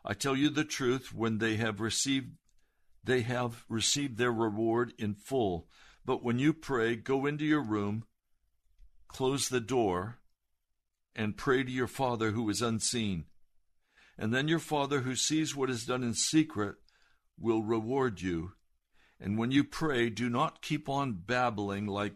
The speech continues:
pagans, for they think that they will be heard because of their many words. Do not be like them, for your Father knows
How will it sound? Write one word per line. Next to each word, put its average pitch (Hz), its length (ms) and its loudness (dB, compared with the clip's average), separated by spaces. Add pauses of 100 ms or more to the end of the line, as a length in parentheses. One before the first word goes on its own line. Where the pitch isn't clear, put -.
(140)
pagans, 92 560 -4
for 104 200 -2
they 127 200 2
think 113 480 -4 (600)
that - 140 -10
they 120 140 2
will 120 180 0
be 117 140 -2
heard 104 440 0
because 107 380 -6
of 101 120 -4
their 110 140 2
many 117 300 0
words. 101 640 -2 (540)
Do 113 160 -4
not 110 300 -4
be 123 120 -4
like 113 360 -4
them, 85 400 -6 (1300)
for 78 140 -4
your 104 160 0
Father 101 480 -2
knows 104 500 -2